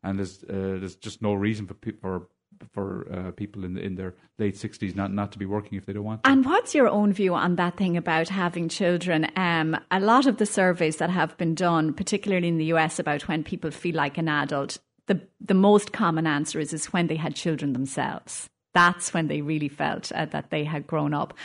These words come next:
Speaker 2: And in Germany, where that birth rate is low, the government is doing a huge amount to encourage people to have children.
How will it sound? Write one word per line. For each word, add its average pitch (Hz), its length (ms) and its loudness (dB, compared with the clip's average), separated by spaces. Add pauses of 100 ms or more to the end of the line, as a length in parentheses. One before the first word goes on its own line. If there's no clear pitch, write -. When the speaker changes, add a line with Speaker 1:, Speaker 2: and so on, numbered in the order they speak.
(380)
Speaker 2:
And 208 180 6
in 185 100 4
Germany, 190 380 4
where 175 160 2
that 151 220 0
birth 160 260 0
rate 156 240 -2
is 247 180 4
low, 170 240 2
the 156 100 -2
government 170 340 -2
is 156 100 -8
doing 170 180 -4
a 160 40 -2
huge 160 240 -4
amount 156 240 -2
to - 120 -6
encourage 220 640 4
people - 300 -8
to - 80 -8
have 143 220 -6
children. 151 400 -6